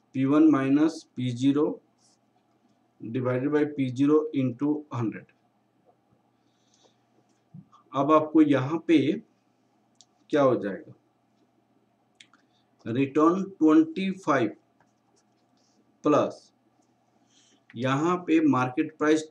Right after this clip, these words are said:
टू सेवेंटी नाइन, टू फ़ोर्टी टू, टू सेवेंटी नाइन माइनस टू फ़ोर्टी टू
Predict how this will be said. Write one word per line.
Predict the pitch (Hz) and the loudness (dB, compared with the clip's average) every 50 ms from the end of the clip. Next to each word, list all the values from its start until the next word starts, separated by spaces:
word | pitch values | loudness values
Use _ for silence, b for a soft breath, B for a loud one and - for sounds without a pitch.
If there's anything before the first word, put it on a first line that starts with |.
| - | -6
टू | - 165 175 170 | -6 -6 -4 -6
सेवेंटी | - - 165 151 143 151 147 147 147 139 156 156 | -4 -2 -2 0 0 2 0 0 2 4 4 6
नाइन, | 151 139 127 120 113 101 - - _ - | 6 4 4 2 -2 -2 -4 -6 _ -2
टू | 151 147 | -2 -2
फ़ोर्टी | 147 - 151 139 113 107 120 135 - _ - | -2 -2 -4 -4 -4 -6 -10 -14 -14 _ -6
टू, | 147 151 135 110 - - _ _ _ b b b b b b b b b b _ _ _ _ _ _ _ - | -4 -2 -2 -2 -4 -6 _ _ _ b b b b b b b b b b _ _ _ _ _ _ _ -2
टू | 143 147 151 165 170 170 | 2 4 6 6 4 4
सेवेंटी | - - 160 147 139 139 143 151 147 - 156 156 156 151 143 | 0 -2 -2 0 2 2 2 2 2 2 2 4 4 6 4
नाइन | 123 123 127 135 143 156 185 285 302 269 - - _ _ _ _ _ _ _ _ _ _ _ _ _ _ - | 4 0 0 2 4 4 6 4 4 0 0 -6 _ _ _ _ _ _ _ _ _ _ _ _ _ _ -6
माइनस | 117 120 131 135 135 143 151 156 160 170 175 165 - - _ - | -4 -2 -2 0 2 2 4 4 4 4 2 -2 -8 -12 _ -4
टू | 156 170 180 175 - | -2 -2 -2 -4 -8
फ़ोर्टी | - - 143 143 143 - 160 156 147 - - - | -10 -6 -6 -6 -4 -2 0 0 0 -2 -4 -2
टू | 139 139 151 175 190 - | 0 2 4 2 2 0